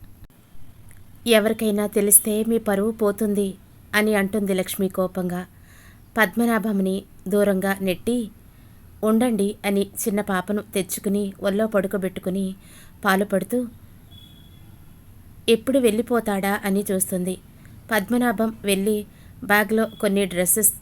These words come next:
తీసుకుని వెళ్ళిపోతాడు. తెల్లవారుతుంది. లక్ష్మి కాఫీ తీసుకుని ముందు స్వాతి వాళ్ళ రూమ్ తలుపు కొడుతుంది. స్వాతి లేచి తన చీర సరిచేసుకుని వెళ్ళి తలుపు తీస్తుంది. ట్రే ముందుకు పెట్టి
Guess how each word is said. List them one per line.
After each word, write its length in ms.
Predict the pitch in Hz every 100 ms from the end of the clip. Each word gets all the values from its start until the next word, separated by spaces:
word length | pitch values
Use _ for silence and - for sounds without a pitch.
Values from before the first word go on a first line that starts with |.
| -
తీసుకుని 500 | 196 190 214 185 196
వెళ్ళిపోతాడు. 720 | 196 196 208 185 185 175 185 - - - - - -
తెల్లవారుతుంది. 840 | 196 214 220 220 214 190 196 190 - - - - - - - - - - -
లక్ష్మి 520 | 220 220 - 247 214 220
కాఫీ 340 | 208 196 233
తీసుకుని 600 | 226 202 226 202 214 202 - - - -
ముందు 380 | 220 226 220 220
స్వాతి 400 | - 202 190 247
వాళ్ళ 300 | 220 208 214
రూమ్ 260 | 208 202 214 208
తలుపు 240 | 190 190
కొడుతుంది. 600 | 202 190 196 190 180 185 - - - - - -
స్వాతి 400 | 233 226 247 247
లేచి 460 | 202 196 214 208 - -
తన 80 | 214
చీర 340 | 208 208 202
సరిచేసుకుని 840 | 214 - 196 202 214 202 - 214 233
వెళ్ళి 260 | 196 190 233
తలుపు 340 | 208 185 208
తీస్తుంది. 560 | 196 190 - 175 180 - - - - - - - -
ట్రే 300 | 247 220 233 214
ముందుకు 340 | 202 202 233
పెట్టి 440 | - 196 220 208